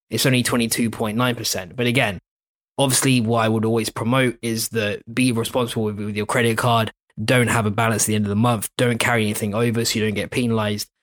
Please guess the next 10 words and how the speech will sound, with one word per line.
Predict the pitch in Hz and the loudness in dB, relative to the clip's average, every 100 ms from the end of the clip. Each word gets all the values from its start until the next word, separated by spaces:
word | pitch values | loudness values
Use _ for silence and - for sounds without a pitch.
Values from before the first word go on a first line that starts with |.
| _ 107 | _ -6
by | 107 | -4
interest, | 117 113 107 - | -2 -4 -4 -2
fees | 123 113 101 | -2 -2 -4
and | 98 | -4
charges. | 123 107 85 - - _ _ _ | -2 -2 -4 -10 -12 _ _ _
Now, | 147 143 123 | 0 0 2
after | 147 190 196 143 | 2 4 2 -2
the | 117 | -2
first | 117 92 - | -2 -4 -4
year, | 95 90 | -6 -8